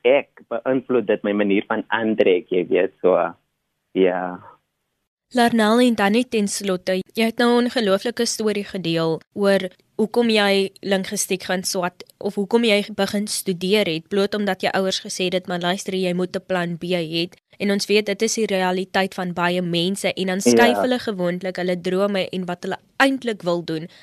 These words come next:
Speaker 2: Hulle skakel dit heeltemal uit. Jy het soort van 'n balans gevind en gesê, "Maar wag, ehm, ek kan nie nou nie. Ek gaan nou eers doen wat my ouers vir my vra. Ek gaan dit nie heeltemal weggooien nie. Ek sit hom net 'n
Speaker 1: Presies.
Speaker 2: bietjie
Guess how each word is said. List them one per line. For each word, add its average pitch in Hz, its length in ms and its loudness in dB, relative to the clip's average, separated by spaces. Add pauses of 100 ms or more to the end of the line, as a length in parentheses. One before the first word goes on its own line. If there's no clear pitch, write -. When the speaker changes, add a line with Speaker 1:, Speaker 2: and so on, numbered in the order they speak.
(180)
Speaker 2:
Hulle 202 160 -2
skakel 233 440 0
dit 208 140 -4
heeltemal 185 760 -2
uit. 156 280 -6 (220)
Jy 202 100 0
het 226 140 0
soort 269 180 4
van 269 160 2
'n 262 60 2
balans 220 440 0
gevind 214 340 -4
en 202 120 -4
gesê, 190 480 0
"Maar 190 240 -2
wag, 180 340 0 (100)
ehm, 165 240 -4 (460)
ek - 120 -12
kan 247 180 4
nie 277 120 4
nou 170 260 4
nie. 170 200 -2
Ek - 140 -6
gaan 220 160 0
nou 220 140 4
eers 247 360 0
doen 196 200 2
wat 214 160 -2
my 214 140 2
ouers 196 320 0
vir 180 100 -8
my 180 140 -2
vra. 202 400 -2 (260)
Ek - 80 -12
gaan 226 140 0
dit 220 160 0
nie 220 260 0
heeltemal 190 440 0
weggooien 180 600 -2
nie. 247 180 -2
Ek - 120 -6
sit 226 220 -2
hom 214 100 2
net 214 200 2
'n - 20 0
Speaker 1:
Presies. 202 180 4
Speaker 2:
bietjie 185 260 -2